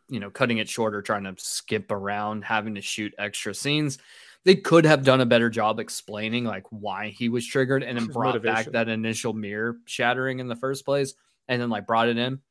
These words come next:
Speaker 1: but they didn't. So
Speaker 2: maybe if they had, like, because Mary kinda looked like his mother as an actress, she triggered him, and then he wants to kill all these people to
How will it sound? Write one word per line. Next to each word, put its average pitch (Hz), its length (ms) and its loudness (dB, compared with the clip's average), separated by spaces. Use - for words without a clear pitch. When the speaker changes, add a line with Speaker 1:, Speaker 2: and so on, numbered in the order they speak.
Speaker 1:
but 110 120 -6
they 117 80 -2
didn't. 98 480 -6
So 95 420 -8
Speaker 2:
maybe 170 260 4
if 175 120 0
they 156 140 2
had, 147 340 0
like, 123 300 -4
because 139 320 -4
Mary 127 380 -2
kinda 135 240 -8
looked 117 260 -8
like 120 180 -4
his 123 200 -10
mother 113 320 -4
as 110 100 -4
an 101 80 -16
actress, 131 560 -6
she 127 380 -8
triggered 120 460 -2
him, 147 280 -4
and 123 200 -8
then 113 300 -4
he 117 460 -6
wants 120 280 -6
to 139 100 -14
kill 123 260 -4
all 113 80 -2
these 113 160 -10
people 110 480 -8
to 104 400 -12